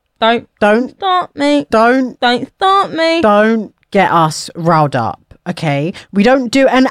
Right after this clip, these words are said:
Speaker 2: I, I had to, I have to unlearn that.
Speaker 1: Yeah.
Speaker 2: I have to unlearn that. You know what? It doesn't matter, because how about this?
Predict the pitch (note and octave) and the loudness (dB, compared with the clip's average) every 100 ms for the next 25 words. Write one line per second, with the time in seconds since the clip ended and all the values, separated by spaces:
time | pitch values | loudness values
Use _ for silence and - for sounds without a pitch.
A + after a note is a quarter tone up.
0 | - C4+ D4 C#4 C#4 B3+ D4 - - B3 | 0 0 0 0 0 0 -2 -6 -4 0
1 | D4+ C#4+ B3+ A#3 A#3 C4 F4 B3 C3+ D3 | 0 0 2 4 6 4 4 2 0 -6
2 | - _ B3 A#3 B3 D#4+ - - B3+ A#3 | -18 _ -4 0 2 0 0 0 2 4
3 | B3+ C#4 A#3 A3 A3+ B3+ C4+ G#3+ D3 - | 4 4 0 0 0 2 2 2 -2 -6
4 | - G#3 C4 C4+ C#4+ A#3+ F3+ D#3 G3 G#3+ | -6 -2 2 4 4 2 0 -2 -4 -4
5 | B3 B3 A#3+ B3 A#3 - B3+ E3 - | 0 2 2 2 0 0 -2 -2 -6